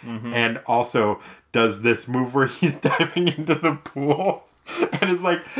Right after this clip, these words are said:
Speaker 2: "Everybody look at me, look at me, Donna.
Speaker 1: Mm-hmm.
Speaker 2: Donna, why aren't you looking at me?" And then gets out of the pool. It's like, she, she's like, "I'm sorry, I'm a bit distracted." He's like, "Yeah, you are a bit distracted. I just did a good, good dive."
Speaker 1: That is all true. Those are good points.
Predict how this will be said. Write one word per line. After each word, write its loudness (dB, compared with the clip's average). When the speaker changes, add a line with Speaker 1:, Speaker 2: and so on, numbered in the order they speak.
Speaker 2:
"Everybody 0
look 0
at -4
me, 0
look 0
at 0
me, 2
Donna. 2
Speaker 1:
Mm-hmm. -8
Speaker 2:
Donna, 2
why 4
aren't 2
you 4
looking 2
at 2
me?" 4
And -2
then 2
gets 2
out 4
of 0
the -2
pool. 4
It's 0
like, 0
she, 0
she's -4
like, 2
"I'm 0
sorry, 2
I'm -2
a -2
bit -2
distracted." 0
He's 0
like, 2
"Yeah, 2
you 2
are 2
a 0
bit 2
distracted. -2
I 2
just 0
did 2
a -2
good, 0
good 2
dive." 0
Speaker 1:
That 0
is -4
all -2
true. -16
Those 0
are 0
good -12
points. -8